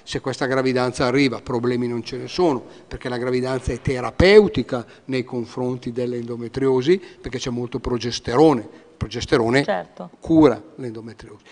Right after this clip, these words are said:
Speaker 1: Se invece avrà problemi di sterilità, allora lì seguiremo il percorso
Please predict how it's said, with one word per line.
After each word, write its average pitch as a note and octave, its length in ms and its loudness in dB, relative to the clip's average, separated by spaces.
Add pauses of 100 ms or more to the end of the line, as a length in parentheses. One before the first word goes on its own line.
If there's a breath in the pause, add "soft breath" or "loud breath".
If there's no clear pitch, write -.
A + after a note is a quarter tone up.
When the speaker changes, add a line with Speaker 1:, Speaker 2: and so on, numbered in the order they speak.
Speaker 1:
Se - 160 -4
invece B2+ 360 4
avrà A#2 180 -6
problemi C#3+ 360 0
di B2+ 140 -4
sterilità, G#3+ 640 2 (200 loud breath)
allora A#3 320 2
lì D3+ 120 -4
seguiremo F#3 760 0 (160 soft breath)
il D3 160 -6
percorso - 720 -8